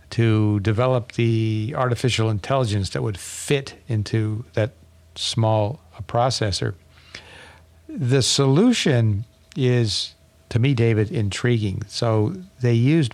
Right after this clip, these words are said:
bio-inspired navigation and search strategies. And as, uh, they describe in the, in the paper, uh, think of something like fruit flies. So there's a little <laughs> tiny little insect.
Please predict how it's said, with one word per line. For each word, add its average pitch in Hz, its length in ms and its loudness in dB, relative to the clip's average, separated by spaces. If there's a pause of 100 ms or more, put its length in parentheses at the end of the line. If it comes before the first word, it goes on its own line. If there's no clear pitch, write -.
(160)
bio-inspired 120 1300 0
navigation 113 840 0
and 107 240 -2
search 107 540 -2
strategies. - 760 -4 (720)
And 107 460 0
as, 117 500 0
uh, 107 240 0
they 117 180 0
describe 127 460 0
in 120 100 2
the, 104 140 0 (280)
in 120 140 -2
the 110 80 0
paper, 123 640 0 (880)
uh, 170 160 0
think 202 220 2
of 180 100 4
something 151 300 2
like 117 220 2
fruit 151 420 0
flies. 98 640 -2 (480)
So - 220 -2
there's 160 240 2
a 113 160 2
little 120 600 2
<laughs> - 60 -20
tiny - 800 -2
little 117 400 0
insect. 113 560 -2